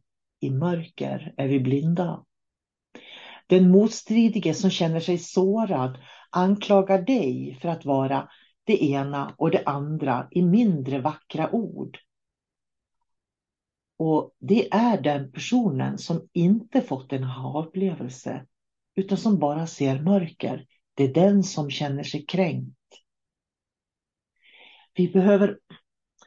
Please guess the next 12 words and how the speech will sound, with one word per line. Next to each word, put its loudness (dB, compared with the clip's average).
vi 6
behöver 6
omfamna 4
alla 8
de 4
människor -2
vi 2
möter 0
som 2
lever 4
i 2
mörker -4